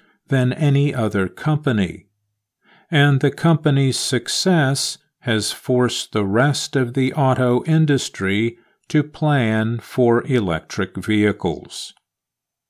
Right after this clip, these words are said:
Business law experts say any new pay package for Musk will likely be back in court again without independent directors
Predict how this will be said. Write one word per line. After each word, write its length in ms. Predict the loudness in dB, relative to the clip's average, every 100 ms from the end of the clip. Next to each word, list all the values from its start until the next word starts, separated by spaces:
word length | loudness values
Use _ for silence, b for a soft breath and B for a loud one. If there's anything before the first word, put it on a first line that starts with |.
| _ _ _
Business 640 | 0 2 2 2 0 0
law 380 | 0 2 2 2
experts 840 | 0 -4 -4 -8 -2 0 0 -2
say 500 | -6 0 2 2 2 -2 B B
any 380 | 0 2 4 2
new 300 | 2 2 0
pay 360 | -2 0 0
package 840 | 0 -2 -2 -2 0 0 0 -4 -12
for 280 | -4 -2
Musk 640 | 0 2 0 0 -4 -8 -16 _ _ _
will 260 | 0 2 2
likely 640 | 2 2 2 0 0 2
be 320 | 0 2 2
back 440 | 2 0 0 0 -2
in 220 | -2 -2
court 460 | -4 0 2 2 0
again 720 | -4 -2 2 2 2 0 -6 _ _ _
without 640 | 2 4 4 2 0 0 -2
independent 1040 | 0 2 0 -2 -2 -2 0 0 -2 0
directors 1040 | 2 4 2 -2 -2 0 2 2 -2 -8